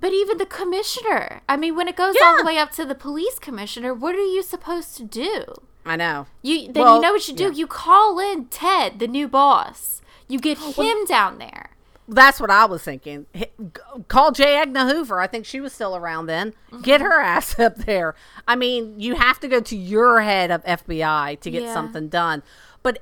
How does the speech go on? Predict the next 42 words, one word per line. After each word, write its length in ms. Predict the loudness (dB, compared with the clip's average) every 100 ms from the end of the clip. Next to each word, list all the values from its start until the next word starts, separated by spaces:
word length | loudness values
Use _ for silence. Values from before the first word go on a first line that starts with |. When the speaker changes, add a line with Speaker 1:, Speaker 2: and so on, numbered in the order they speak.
| 0
Speaker 2:
everybody, 720 | 0 0 2 4 4 2 -4
I 120 | -4
mean, 400 | -2 -2 -4 -6
they 120 | -4 0
didn't 220 | 2 2
want 180 | 0 0
him 120 | -6
to 80 | -8
say 400 | -4 -2 -2 -4
it 100 | -8
was 120 | -8
a 40 |
black 320 | 0 4 4 2
person 280 | -6 -6 -10
because, 200 | -8 -8
of 80 | -2
course, 280 | 0 0 -2
it's 100 | -6
a 60 |
black 320 | -4 -2 -2 -4
person. 500 | -6 -6 -12 -14 -16 _ _ _ _ _ -20 _
But 400 | 0 2 2 -2
Speaker 1:
Right. 240 | -6 -2
Speaker 2:
they 120 | -2 -2
made 260 | -4 -6
very 240 | -4 -4 -2
good 180 | -6 -2
points. 640 | -2 -2 -6 -12 -20 -20 _
And 200 | -8 -6
as 240 | -4 -4 -4
we 100 | -4
all 160 | -2
know, 220 | -2 -4 -4
serial 420 | -8 -10 -8 -8
killers 400 | -8 -8 -8 -10
a 60 | -10
lot 220 | -8 -10
of 80 | -10
times 260 | -10 -10
stay 320 | -14 -14 -14
within 800 | -12 -14 -14 -14 -12 -10 -12 -16 -14
their 580 | -12 -10 -10 -10 -12